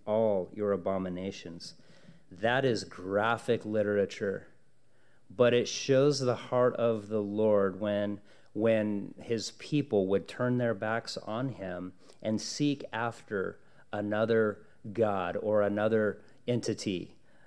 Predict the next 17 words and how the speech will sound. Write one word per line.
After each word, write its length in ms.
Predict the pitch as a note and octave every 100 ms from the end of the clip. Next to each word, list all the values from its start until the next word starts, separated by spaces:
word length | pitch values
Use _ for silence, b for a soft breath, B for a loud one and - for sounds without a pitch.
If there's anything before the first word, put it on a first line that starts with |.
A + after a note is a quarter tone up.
| b
and 280 | G#2 G#2 G2
get 200 | A#2+ A#2
involved 600 | A2+ G#2 G#2+ A2 A2 G2+
in 320 | A2 A2 G2+
the 140 | G2 G2+
abominable 640 | F2+ G2+ G#2 A2 G#2+ G2+
things 460 | F#2+ - A2 G2+ F#2+
that 240 | G2+ G2+
went 180 | F#2 G#2+
along 420 | G2+ F#2+ G2+ G2+
with 320 | F#2+ G#2+ F2+ G2
those 300 | G2+ F#2+ -
pagan 560 | - A#2 A2+ G#2+ G2
cultures 600 | F#2+ - G#2+ - G2 F2+
and 160 | G2 F2+
those 180 | F2+ -
pagan, 560 | - A2 G2+ F#2+ F2